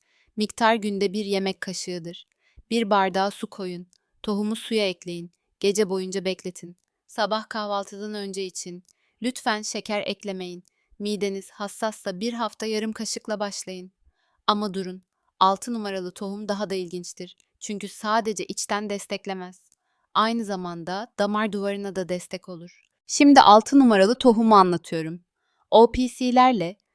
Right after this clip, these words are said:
damar duvarını destekleyen üzüm çekirdeği. Akşama doğru yanma hissi yaşamanın ne kadar yorduğunu ben çok iyi anlıyorum.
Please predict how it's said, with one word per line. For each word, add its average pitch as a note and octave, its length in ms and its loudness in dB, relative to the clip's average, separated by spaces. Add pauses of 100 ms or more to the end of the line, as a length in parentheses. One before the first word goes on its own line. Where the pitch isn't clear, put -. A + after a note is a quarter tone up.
(180)
damar G#3+ 360 4
duvarını F#3 380 -2
destekleyen F3+ 680 -2
üzüm F#3+ 260 -4
çekirdeği. E3 720 -8 (480)
Akşama A3 480 -2
doğru F3 380 0
yanma F#3+ 300 0
hissi G#3+ 360 -8
yaşamanın E3 680 -6
ne G#3 120 -2
kadar G3+ 300 0
yorduğunu F3 480 -4
ben F#3 200 2
çok - 280 -10
iyi F#3+ 140 -4
anlıyorum. E3+ 600 -8